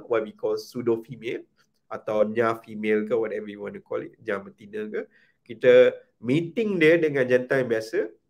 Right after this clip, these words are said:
sebab dia kromosom laki dia, laki-laki Z-, Z Z. Betina pun Z Z. So, anak dia keluar semua jantan. Tapi for marketing reason, kita beritahu penternak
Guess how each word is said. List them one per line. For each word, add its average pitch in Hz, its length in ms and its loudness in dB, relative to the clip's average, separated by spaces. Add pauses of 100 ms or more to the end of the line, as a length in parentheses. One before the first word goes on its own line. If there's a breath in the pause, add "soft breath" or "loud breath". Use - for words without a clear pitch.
sebab 120 320 2
dia 147 320 6
kromosom 135 720 2
laki 131 400 -2
dia, 196 240 2
laki-laki 147 560 -2
Z-, 131 320 -8 (160)
Z 113 80 -2 (160)
Z. 131 80 0 (520)
Betina 151 400 -2
pun 165 160 0
Z 110 240 2
Z. - 240 -6 (240)
So, - 180 -10
anak 156 300 0
dia 175 100 -4
keluar 175 220 -2
semua 165 260 -8
jantan. 101 400 -8 (600)
Tapi 156 320 -4
for 143 160 4
marketing 123 560 0
reason, 123 400 -2
kita 127 240 -6
beritahu 117 400 0
penternak 123 580 0